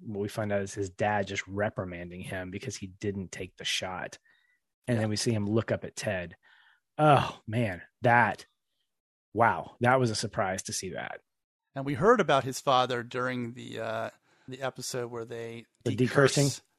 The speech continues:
Speaker 2: yeah,
Speaker 1: Yeah.
Speaker 2: the decursing of the, of the room, of the cursed room. And so we know that he has a really difficult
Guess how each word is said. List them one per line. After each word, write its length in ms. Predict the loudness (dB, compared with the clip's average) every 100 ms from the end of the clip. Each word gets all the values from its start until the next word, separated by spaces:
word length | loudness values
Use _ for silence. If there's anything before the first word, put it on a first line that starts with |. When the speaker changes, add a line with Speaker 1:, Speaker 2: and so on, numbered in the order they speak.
| -8
Speaker 2:
yeah, 120 | -4
Speaker 1:
Yeah. 60 | -4
Speaker 2:
the 80 | -4
decursing 760 | -10 -6 -4 -2 -2 -4 -4
of 140 | -8 -8
the, 300 | -6 -6 -8 _ _ _ _ _
of 220 | -12 -12
the 100 | -12
room, 460 | -8 -6 -6 -8 -10
of 200 | -10 -10
the 80 | -12
cursed 400 | -8 -6 -6 -8
room. 280 | -6 -6 -10 -18 -20 _ _ _ _ -8
And 120 | -4
so 100 | -2
we 140 | 0 0
know 300 | 2 2 2
that 120 | -2
he 120 | -2
has 160 | -4 -4
a 80 | -8
really 380 | -6 -6 -8
difficult 540 | -8 -8 -8 -8 -8